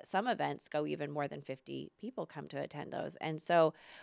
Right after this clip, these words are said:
Women Inspiring Women is just a group of ladies that live within the area, getting together, listening, being inspired by each other, networking,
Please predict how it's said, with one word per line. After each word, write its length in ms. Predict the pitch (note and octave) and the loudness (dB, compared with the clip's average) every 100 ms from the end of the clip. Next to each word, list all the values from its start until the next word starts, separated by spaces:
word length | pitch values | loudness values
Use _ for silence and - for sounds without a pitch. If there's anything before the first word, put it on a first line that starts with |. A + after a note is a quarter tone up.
| - | -6
Women 260 | - F#3+ A#3 | 4 6 6
Inspiring 400 | G3+ F#3 E3 D#3 | 4 4 4 6
Women 320 | D#3 G3 E3+ | 4 6 4
is 220 | C3 C#3+ | 4 0
just 320 | - D#3 D3+ - | 6 4 4 -6
a 60 | |
group 320 | C#3 D#3 A3 A#3 | -6 0 2 2
of 100 | F#3+ | 6
ladies 440 | E3+ E3+ E3+ E3 | 8 8 6 6
that 180 | - - | 2 2
live 200 | D3 E3 | 4 6
within 300 | G3+ G#3+ A#3 | 4 2 2
the 160 | A#3+ | 6
area, 340 | F3+ E3 D#3+ D#3 | 8 8 8 8
getting 300 | D#3+ F#3+ B3+ | 6 4 4
together, 720 | C4 G#3+ F3+ F3 E3+ E3 F3 - - - - - - | 4 8 10 10 10 10 6 -2 -20 -20 -20 -16 6
listening, 640 | E3+ G3 A3 G3+ G3 G3 | 8 8 6 4 4 4
being 180 | F#3 F3 | 4 4
inspired 600 | D#3 - F3+ F3 F3 E3+ | 2 4 8 10 10 6
by 120 | E3 | 4
each 200 | E3 D#3+ | 4 2
other, 400 | E3 D3+ D3+ D3+ D3+ | 2 6 6 6 6
networking, 880 | E3 F3 F3+ E3+ E3 D#3 D3+ D3+ | 6 8 6 4 2 2 2 0